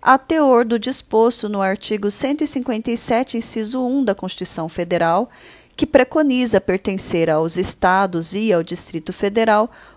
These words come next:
o produto da arrecadação do Imposto da União sobre Renda e Proventos de Qualquer Natureza, incidente na fonte, sobre os rendimentos pagos a qualquer título por eles,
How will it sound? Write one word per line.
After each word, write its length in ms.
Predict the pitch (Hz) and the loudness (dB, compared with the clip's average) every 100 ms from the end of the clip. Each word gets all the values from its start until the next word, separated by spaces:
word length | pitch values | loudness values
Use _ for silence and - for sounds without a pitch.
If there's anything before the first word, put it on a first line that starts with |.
| _ | _
o 80 | - | -8
produto 560 | - 320 247 240 247 | 0 0 0 -2 -2
da 160 | 240 240 | 2 4
arrecadação 840 | 240 269 277 247 285 294 - 220 233 | 4 2 0 2 4 4 4 2 0
do 80 | 285 | -2
Imposto 540 | 285 - 202 214 208 | -2 2 2 2 0
da 120 | 202 | 0
União 460 | 214 254 226 220 247 - - - _ | 0 0 0 0 -4 -12 -20 -20 _
sobre 340 | - 185 170 170 | -4 -2 -2 -2
Renda 520 | 165 208 254 285 285 | -2 0 2 2 2
e 80 | - | -2
Proventos 560 | 247 330 269 226 240 240 | -2 -2 0 -2 -2 -6
de 80 | 240 | -4
Qualquer 400 | 262 262 240 202 | -2 -2 -2 -2
Natureza, 720 | 214 - 262 214 226 262 269 - - _ | -4 -4 0 2 2 -2 -6 -12 -20 _
incidente 680 | 277 302 359 247 190 175 - | 0 4 4 2 0 -2 -4
na 140 | 208 226 | -2 -2
fonte, 600 | - 220 254 240 - 175 - - | 0 0 0 -2 -6 -10 -16 -18
sobre 340 | - - 190 190 | -4 0 2 2
os 80 | 190 | 0
rendimentos 580 | 185 196 180 185 226 | -2 -4 -4 -4 -4
pagos 480 | - 196 185 214 240 | 0 4 4 4 0
a 100 | 185 | 0
qualquer 440 | - 175 - 190 196 | 0 -2 0 -2 -2
título 420 | - 254 311 285 | -4 -4 -4 -4
por 240 | - 226 | 0 0
eles, 480 | 196 208 262 330 | 2 2 2 0